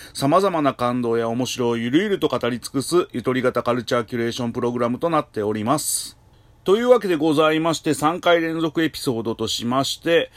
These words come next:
日々変動します紅白予想シーンの最新事情と紅白で聞きたい新譜を紹介する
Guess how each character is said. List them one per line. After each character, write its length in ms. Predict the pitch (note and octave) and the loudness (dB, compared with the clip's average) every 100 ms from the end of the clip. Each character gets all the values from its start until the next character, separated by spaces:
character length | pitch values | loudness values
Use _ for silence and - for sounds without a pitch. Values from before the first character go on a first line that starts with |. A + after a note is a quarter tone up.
| - - | -20 -8
日 160 | D3+ | -2
々 140 | D3 B2+ | 2 0
変 240 | B2 B2+ | 0 0
動 160 | C3+ A#2+ | 0 0
し 80 | |
ま 120 | C3+ B2+ | -2 -2
す 120 | - | -2
紅 200 | C#3 C#3+ | 0 0
白 220 | C#3 D3 | 0 0
予 140 | C#3+ | 0
想 200 | C3 D3 | 0 -2
シ 180 | C#3 C#3+ | 0 -2
ー 20 | |
ン 20 | C3 | -2
の 80 | |
最 300 | A2+ C3+ D3+ | -2 0 0
新 240 | - D#3+ D#3+ | -2 -4 -4
事 120 | D#3+ | -4
情 180 | D#3 C#3 | 0 0
と 160 | - C#3+ | 0 -2
紅 240 | D#3 F3 | 0 0
白 180 | D#3 B2 | 0 -2
で 100 | B2 | -8
聞 20 | |
き 220 | - - | -10 -8
た 120 | - C#3 | -2 -2
い 80 | |
新 280 | A#2+ C3+ D#3 | 0 -4 -4
譜 200 | - D#3 | -2 -2
を 80 | D3+ | -2
紹 300 | - D3 C#3+ | -2 -2 -2
介 220 | C3+ C3+ | -2 -2
す 160 | C3+ D3 | -2 -2
る 180 | F3 | 0